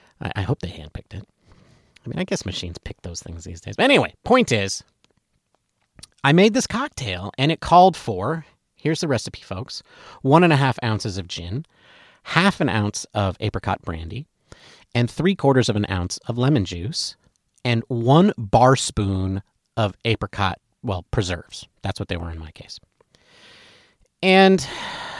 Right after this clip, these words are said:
okay, so you put all of these things together, and then you're supposed to, like, stir it up to kinda, like, mix up the,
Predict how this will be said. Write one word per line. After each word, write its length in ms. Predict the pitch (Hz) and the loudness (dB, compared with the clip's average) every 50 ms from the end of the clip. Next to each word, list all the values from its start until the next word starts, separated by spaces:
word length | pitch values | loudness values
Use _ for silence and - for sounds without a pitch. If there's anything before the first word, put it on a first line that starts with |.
| - - - - - - - - - - - | -14 -14 -14 -14 -16 -16 -18 -20 -8 0 4
okay, 300 | 190 156 - 120 98 98 | 4 4 4 2 0 0
so 160 | - - 180 | 2 4 4
you 100 | 196 214 | 4 4
put 160 | - - 320 | 4 4 8
all 160 | 339 330 320 311 | 10 10 10 10
of 80 | 269 | 8
these 160 | 240 220 - | 8 6 4
things 240 | - 202 180 170 - | 6 6 6 6 6
together, 440 | - 175 139 123 110 107 107 110 113 | 4 0 0 2 2 4 4 4 4
and 180 | - 147 165 196 | 4 4 6 6
then 100 | 214 233 | 6 6
you're 100 | 233 214 | 6 4
supposed 300 | - 220 190 214 196 - | 4 4 4 4 4 6
to, 80 | 214 | 6
like, 160 | 190 165 151 | 6 6 4
stir 500 | - - - - - 196 196 196 196 190 | 2 -2 -2 4 6 8 8 8 8 8
it 60 | 180 156 | 8 8
up 240 | 139 127 127 - | 6 6 4 2
to 120 | - - - | 0 -4 -2
kinda, 200 | - 139 139 135 | 0 2 2 2
like, 140 | 127 127 117 | 2 2 2
mix 340 | 135 131 143 139 - - | 2 2 2 0 0 0
up 160 | - 131 127 - | 0 0 0 -2
the, 320 | - 127 127 123 117 110 | -2 -2 0 0 0 -2